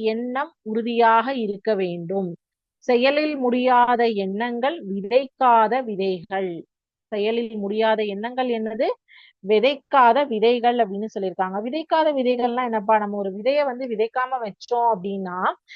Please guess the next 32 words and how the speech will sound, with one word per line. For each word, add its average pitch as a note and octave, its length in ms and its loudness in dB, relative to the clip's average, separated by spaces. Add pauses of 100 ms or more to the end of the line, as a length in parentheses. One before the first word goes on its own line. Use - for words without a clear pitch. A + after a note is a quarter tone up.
(260)
அது C#4+ 200 0
வந்து C#4 220 -2
உங்களுக்கு C4 320 -4
வந்து B3+ 300 -2 (460)
செடியா C4+ 460 2
வளருமா, A#3 540 2
மரமா A3 360 -2
வளருமா, A3+ 420 -2 (100)
கொடியா A3+ 360 -2
வளருமா? G#3+ 440 -2
வளராது A3+ 380 0
இல்லையா? B3+ 280 -6 (480)
சும்மா C4 280 0
நீங்க D4+ 240 -2 (100)
விதைய B3+ 300 4
வாங்கி D4 320 0
வீட்டுல C#4+ 300 0
வச்சுட்டு, A#3+ 400 0 (160)
அதை G#3+ 220 -2
வந்து A3+ 320 -6
மண்ணுல C#4 440 -2
புதைச்சு C4 300 -4
நட்டு, B3 320 -4
அதுக்கான B3+ 360 0 (400)
ப்ராசஸ B3+ 360 0 (300)
பண்ணாதானே D4+ 560 -2
அது E4 120 -2
ஒரு C4+ 160 -4
மரமோ, C4 380 0 (100)
செடியோ, C4 480 -4
கொடியோ B3+ 380 -4
மாறும். A#3+ 420 0